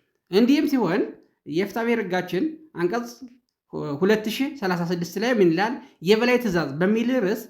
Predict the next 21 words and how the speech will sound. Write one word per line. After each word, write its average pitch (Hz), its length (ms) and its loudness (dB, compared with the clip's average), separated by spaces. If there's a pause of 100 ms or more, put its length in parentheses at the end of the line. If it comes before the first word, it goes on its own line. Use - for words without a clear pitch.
(320)
በበላይ 262 460 0
ባለስልጣን 214 680 -2
ትእዛዝ 185 400 0 (160)
የተፈጸመ 170 600 -4 (100)
ተግባር 214 380 0 (440)
ትእዛዙ 254 420 4
ምክንያት 233 420 2
ሆኖ 226 200 0 (520)
የስራውን 240 520 2
ጥፋት 277 320 0 (520)
አያስቀረውም 160 640 -2
ይላል። 123 220 -8 (280)
ስለዚህ 220 420 2 (460)
እኔ 170 200 0
ተገድጄ 233 420 2 (100)
ነው፣ 151 140 -2 (500)
አለቃ 165 320 -4
ያዞኝ 170 400 2
ነው፣ 208 140 2 (460)
እ፣ 143 80 -14 (220)
በማለት፣ 220 480 4